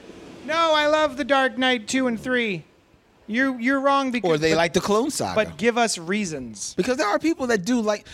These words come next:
Speaker 2: now, I've never heard anybody that likes the Dark Knights, even though I do think, I have heard some people that said that Master Race wasn't
Speaker 1: It's not too bad.
Speaker 2: not bad. Eh, fuck them.
Speaker 1: It's better than the second one.
Speaker 2: Um, but I have heard people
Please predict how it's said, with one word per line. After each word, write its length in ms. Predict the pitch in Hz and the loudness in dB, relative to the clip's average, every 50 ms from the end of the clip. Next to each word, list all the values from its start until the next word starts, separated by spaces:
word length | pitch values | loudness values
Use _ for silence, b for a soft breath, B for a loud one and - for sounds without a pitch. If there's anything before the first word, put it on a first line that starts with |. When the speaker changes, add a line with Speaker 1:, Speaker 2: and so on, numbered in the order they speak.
| B B | B B
Speaker 2:
now, 100 | - 196 - - - - - | -4 -4 -4 -4 -10 -8 -2
I've 200 | 190 202 196 180 | -2 -2 0 0
never 200 | 190 180 160 151 | 0 0 0 2
heard 120 | 143 139 | 0 2
anybody 300 | 139 131 120 131 120 117 | 2 2 0 0 0 0
that 100 | 113 113 | -2 -4
likes 240 | 110 113 117 113 - | -4 -4 -6 -6 -6
the 140 | - 120 117 _ - 107 104 - _ - | -8 -10 -10 _ -12 -16 -16 -16 _ -10
Dark 260 | 98 - 120 117 - | -4 -4 -4 -4 -4
Knights, 320 | 101 107 92 82 - - - | -8 -8 -8 -8 -12 -8 0
even 160 | - 165 175 180 | 0 0 2 2
though 80 | 170 | 2
I 80 | 156 147 | 0 0
do 180 | 143 143 175 165 | 0 0 -2 0
think, 220 | - 165 139 123 - - - - | 0 -2 -4 -4 -8 -14 -10 -4
I 120 | - 151 151 | -2 -2 0
have 260 | 147 180 175 175 160 | 0 2 2 2 2
heard 220 | 156 156 143 131 | 2 0 0 0
some 100 | - 139 | 0 -2
people 200 | 123 127 120 113 | -2 -4 -4 -4
that 60 | 107 - | -4 -4
said 180 | - 120 95 | -4 -4 -4
that 100 | 101 92 80 _ - | -6 -8 -10 _ -8
Master 320 | 120 113 101 92 - - 95 | -6 -6 -6 -6 -8 -8 -8
Race 200 | 95 90 87 - | -8 -8 -8 -8
wasn't 280 | 98 90 87 90 76 - - - 62 - _ _ - _ _ _ - | -10 -10 -10 -12 -14 -16 -20 -20 -20 -20 _ _ -20 _ _ _ -6
Speaker 1:
It's 80 | 220 | -2
not 160 | 247 220 165 | 0 0 -2
too 100 | - 165 | -2 -6
bad. 220 | - 110 - - - | -10 -12 -16 -10 -6
Speaker 2:
not 240 | 135 127 113 98 92 | -4 -4 -4 -2 -2
bad. 300 | 107 95 90 80 - B B B B B B B B | -4 -4 -4 -6 -10 B B B B B B B B
Eh, 200 | - 156 156 139 | -6 -4 -4 -4
fuck 200 | - 107 82 - | -4 -6 -10 -8
them. 100 | - - | -8 -8
Speaker 1:
It's 120 | 202 - | -8 -2
better 200 | - 254 233 220 190 | 0 2 2 2 0
than 120 | 185 170 | 0 -4
the 60 | 160 | -4
second 240 | 139 160 151 - 107 | -6 -8 -8 -10 -14
one. 80 | 101 104 - _ - - - - - - - | -20 -20 -20 _ -20 -20 -20 -20 -12 -4 -2
Speaker 2:
Um, 680 | 165 156 147 147 143 139 139 139 135 131 131 135 135 _ _ _ _ _ _ _ _ - | 0 2 2 2 2 0 -2 -4 -6 -6 -8 -10 -14 _ _ _ _ _ _ _ _ -14
but 220 | 151 131 190 190 156 | -8 -2 -2 -2 -2
I 140 | 208 202 | 0 -2
have 300 | 220 220 262 302 330 359 | 0 0 2 2 0 0
heard 260 | 349 226 208 190 175 147 | 0 0 0 0 0 -2
people 500 | 175 175 160 156 139 135 127 127 139 | -4 -6 -6 -4 -4 -4 -4 -4 -8